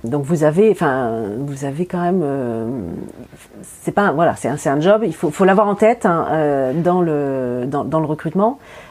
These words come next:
Euh, et souvent d'ailleurs, même si on est très très clair sur, vis-à-vis des personnes qu'on recrute,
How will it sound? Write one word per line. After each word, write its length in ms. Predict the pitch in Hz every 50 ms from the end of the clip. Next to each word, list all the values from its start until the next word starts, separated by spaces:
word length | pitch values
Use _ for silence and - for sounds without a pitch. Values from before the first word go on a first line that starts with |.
| - - -
Euh, 340 | - 139 139 135 135 135 - - - - 110 117
et 80 | 151
souvent 220 | - - 185 202 202
d'ailleurs, 160 | 190 165 156
même 140 | 160 160 156
si 100 | - 160
on 80 | 147
est 100 | 147 139
très 140 | - - 160
très 140 | - - 147
clair 260 | - 160 165 165 156
sur, 160 | - - 107
vis-à-vis 320 | 127 135 143 147 143 139 151
des 80 | 147
personnes 280 | 143 143 - - 151 147
qu'on 120 | - 147
recrute, 380 | 135 143 - - 240 240 -